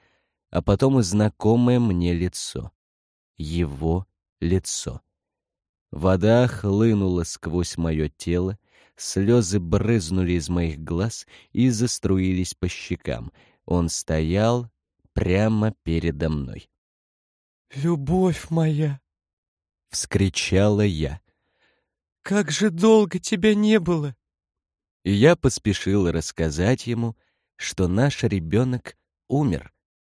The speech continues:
Он ничего не ответил. Вместо этого шагнул ко мне и поднял на руки. Смахнув слёзы с моих глаз,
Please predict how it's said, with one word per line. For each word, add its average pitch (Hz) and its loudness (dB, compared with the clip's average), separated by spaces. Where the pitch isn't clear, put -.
Он 160 4
ничего 139 0
не 139 2
ответил. 135 -2
Вместо 143 2
этого 139 2
шагнул 113 2
ко - -2
мне 95 0
и 123 0
поднял 95 0
на 82 0
руки. - -8
Смахнув 120 0
слёзы 110 0
с - -8
моих 98 0
глаз, 101 -2